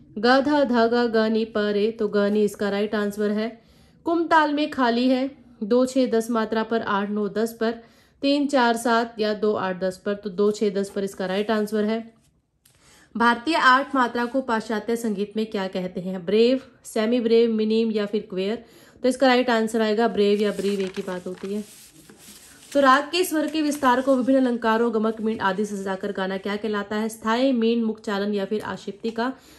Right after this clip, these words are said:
तो मुखचालन इसका राइट आंसर है। छोटे ख्याल के आविष्कारक सुल्तान मानसिंह तोमर, अमीर खुसरो या फिर बाबर। तो अमीर खुसरो इसका राइट आंसर है।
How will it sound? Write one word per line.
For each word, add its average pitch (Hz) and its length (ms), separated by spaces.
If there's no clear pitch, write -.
तो 220 160
मुखचालन 262 500
इसका 254 260
राइट 233 240
आंसर 226 360
है। 247 180
छोटे 277 280
ख्याल 285 280
के 269 100
आविष्कारक 262 520
सुल्तान 226 600
मानसिंह 214 460
तोमर, 226 280
अमीर 214 320
खुसरो 226 340
या 190 180
फिर 185 180
बाबर। 190 300
तो 202 180
अमीर 196 200
खुसरो 185 320
इसका 180 220
राइट 202 240
आंसर 175 340
है। 165 140